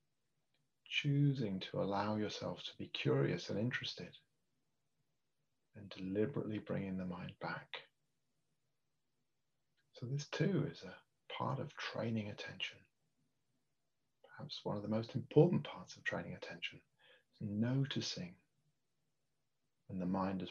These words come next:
wandered, noticing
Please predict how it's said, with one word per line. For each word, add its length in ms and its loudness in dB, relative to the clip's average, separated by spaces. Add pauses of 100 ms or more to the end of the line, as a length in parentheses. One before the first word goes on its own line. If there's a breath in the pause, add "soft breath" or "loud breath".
wandered, 400 0 (2750)
noticing 440 -4